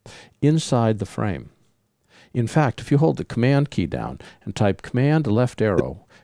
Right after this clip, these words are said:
you move in one eightieth of a frame increments. Command right arrow, one eightieth of a frame increments. In fact, I can zoom in some more.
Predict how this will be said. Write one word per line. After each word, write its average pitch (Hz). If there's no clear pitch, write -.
you 113
move 117
in 107
one 110
eightieth 120
of 95
a 95
frame 87
increments. -
Command 98
right 131
arrow, 82
one 107
eightieth 110
of 104
a 113
frame 71
increments. 117
In -
fact, 117
I 127
can 113
zoom 95
in 82
some -
more. -